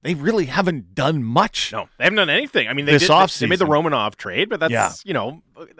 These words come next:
Speaker 2: does, how much does that really move the needle for you? And to your point about the frustration there in Long Island, uh, Kevin Kurtz, who covers them for The Athletic, he, he wrote a piece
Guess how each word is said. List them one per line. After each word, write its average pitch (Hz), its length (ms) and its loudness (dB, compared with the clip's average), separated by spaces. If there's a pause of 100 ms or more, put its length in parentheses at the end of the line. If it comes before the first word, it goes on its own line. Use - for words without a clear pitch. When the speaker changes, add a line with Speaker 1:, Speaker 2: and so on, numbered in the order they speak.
(140)
Speaker 2:
does, 156 160 -8
how 143 180 0
much 165 160 -6
does 139 80 -12
that 139 160 0
really 135 160 -2
move 127 200 -6
the 110 60 -8
needle 139 260 -4
for 107 220 -6
you? 110 220 -4
And 107 140 -4 (440)
to - 100 -4
your 143 100 2
point 151 220 0
about 147 140 0
the 113 80 -10
frustration 120 720 -4
there 104 340 -2 (300)
in 123 200 -6
Long 110 240 -2
Island, 107 680 -2
uh, 101 420 -4
Kevin 135 260 -2
Kurtz, 135 360 -4
who 120 60 -14
covers 110 320 -10
them 104 180 -10
for 117 100 -14
The 107 120 -6
Athletic, 107 520 -6
he, 131 160 -10
he 113 160 -8
wrote 127 160 0
a 113 60 -6
piece 110 420 -10